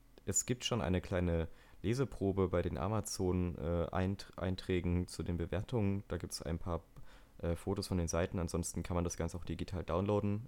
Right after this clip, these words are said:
Ich möchte hier keine Werbung machen. Aber man muss sich, denke ich, wirklich selber davon überzeugen, um nachzuvollziehen, wie schwer es ist, das hier vorzulesen in einem flüssigen und übergreifenden Tempo.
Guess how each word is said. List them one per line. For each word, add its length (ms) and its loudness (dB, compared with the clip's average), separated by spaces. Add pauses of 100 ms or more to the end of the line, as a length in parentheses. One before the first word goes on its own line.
(100)
Ich 100 -12
möchte 220 -4
hier 80 -8
keine 160 -2
Werbung 240 4
machen. 320 2 (580)
Aber 220 10
man 100 6
muss 200 4
sich, 120 0
denke 220 4
ich, 80 -6
wirklich 320 2
selber 240 4
davon 240 0
überzeugen, 560 0
um 160 0
nachzuvollziehen, 960 -2 (560)
wie 240 -2
schwer 320 4
es 120 -2
ist, 200 -4
das 120 -2
hier 140 0
vorzulesen 760 0
in 160 -2
einem 380 -2 (120)
flüssigen 760 -2 (160)
und 140 -10
übergreifenden 720 -4
Tempo. 480 -2